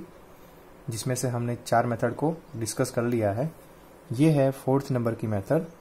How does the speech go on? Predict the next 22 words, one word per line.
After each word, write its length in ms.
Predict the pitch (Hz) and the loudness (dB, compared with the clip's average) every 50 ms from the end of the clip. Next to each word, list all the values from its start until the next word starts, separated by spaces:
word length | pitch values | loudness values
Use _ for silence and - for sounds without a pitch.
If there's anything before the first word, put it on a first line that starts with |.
| - 127 | -10 -6
जो 360 | 113 117 127 135 143 147 151 - - - - | -2 2 2 4 4 2 0 -6 -8 -2 0
algebraic 540 | 127 127 127 135 143 143 143 139 151 147 - | 0 0 2 2 0 2 2 0 0 0 0
method 300 | 120 113 110 - 120 113 | -2 -2 0 0 -2 -2
के 100 | - 131 | 0 0
अंदर 280 | 120 113 110 110 110 113 | 0 0 2 0 0 0
ही, 180 | 110 151 196 202 - - - - - - - - - - - - | 0 0 0 -2 -4 -12 -20 -20 -20 -20 -20 -20 -20 -20 -10 -6
uh, 80 | 113 113 | -4 -2
belong 340 | 110 107 113 113 120 127 131 | -2 0 0 2 2 2 2
करती 300 | 127 131 117 107 117 113 | 2 -2 -2 -2 -2 -2
है। 200 | 107 117 151 175 - - - - - - - - - - - - | 0 0 0 -2 -4 -8 -20 -20 -20 -20 -20 -20 -20 -16 -10 -6
ये 380 | 127 123 135 139 147 151 147 - - - | -2 2 4 4 4 4 2 0 -4 -4
method 340 | 123 120 117 - - 135 143 | -2 -2 -2 0 0 0 2
का 100 | - 131 | 2 2
नाम 240 | 120 113 113 113 110 | 2 2 2 0 0
है 140 | 110 120 143 151 - - - | 0 -2 -2 -2 -4 -6 -2
cross 460 | 117 117 120 139 156 160 - - - - - - - - - - | 2 4 4 4 4 2 0 -4 -8 -10 -18 -20 -20 -18 -6 0
multiplication 800 | 117 113 110 110 127 123 - 131 117 - 120 117 - 160 196 202 - - - - - - - - - - - - - 120 | 0 0 2 2 -2 -2 -2 -2 -2 -2 -2 -2 0 0 -2 -2 -4 -8 -20 -20 -20 -20 -20 -20 -20 -20 -16 -10 -4 0
method। 400 | 117 123 135 135 120 110 104 - - - - - - - - - - | 2 2 2 2 2 0 -2 -2 -8 -18 -20 -20 -20 -20 -8 -2 0
अब 100 | 127 131 | 2 2
हम 120 | 139 147 143 | 4 2 2
क्या 200 | - 139 131 127 | 4 4 4 4
करेंगे 420 | - 117 110 110 110 113 131 175 | 4 2 -2 -2 0 0 -2 -2